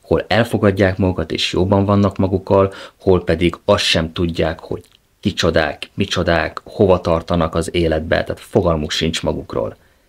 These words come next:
Négyes pont, impulzivitás az életet több területén. Jellemző rájuk a vásárlási mánia,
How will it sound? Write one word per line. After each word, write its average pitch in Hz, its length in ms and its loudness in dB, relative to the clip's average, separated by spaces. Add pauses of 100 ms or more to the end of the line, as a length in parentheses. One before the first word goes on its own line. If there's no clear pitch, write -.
(600)
Négyes 90 400 4
pont, 95 320 2
impulzivitás 92 760 2
az 85 100 -4
életet 90 300 2
több - 220 -2
területén. 92 760 2 (1300)
Jellemző 104 340 4
rájuk 95 280 4
a 95 40 0
vásárlási 95 640 2
mánia, 87 340 0